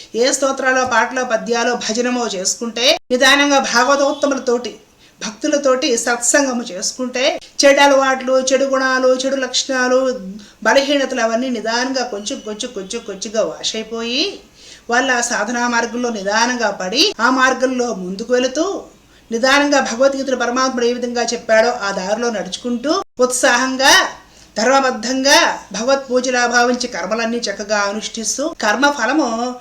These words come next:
భగవదర్పణము చేస్తూ ఉంటే కర్మ బంధనాలు మనకి అంటుకోవు.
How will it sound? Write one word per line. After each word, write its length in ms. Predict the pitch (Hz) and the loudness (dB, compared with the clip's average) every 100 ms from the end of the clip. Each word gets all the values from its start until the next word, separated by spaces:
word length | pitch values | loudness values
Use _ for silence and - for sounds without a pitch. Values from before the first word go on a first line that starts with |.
| - 190 | -14 -4
భగవదర్పణము 720 | 220 247 247 240 240 240 220 | 0 0 0 -2 -4 -4 -6
చేస్తూ 340 | 175 185 - 220 | -6 -8 -6 -8
ఉంటే 640 | 214 208 220 277 392 - - - - 220 | -8 -4 2 2 2 -2 -8 -20 -6 0
కర్మ 300 | 220 254 277 | 0 2 0
బంధనాలు 680 | 247 247 226 247 247 311 | 0 -2 -2 0 2 2
మనకి 280 | 349 254 277 | 0 -2 -2
అంటుకోవు. 1200 | 214 240 285 262 233 240 240 247 277 277 247 | -2 -2 -2 0 2 2 0 0 0 2 0